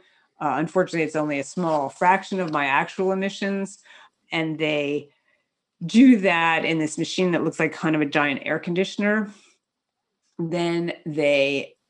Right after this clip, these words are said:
pipe the C O two very deep underground in Iceland, where all the rock is volcanic rock, and,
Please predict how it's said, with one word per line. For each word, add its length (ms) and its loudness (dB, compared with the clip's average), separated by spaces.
pipe 420 4
the 120 0
C 260 2
O 60 4
two 640 2
very 340 6
deep 220 0
underground 840 0
in 220 0
Iceland, 680 -2
where 400 -2
all 180 0
the 120 -2
rock 320 -2
is 100 -6
volcanic 560 -2
rock, 380 2
and, 260 -6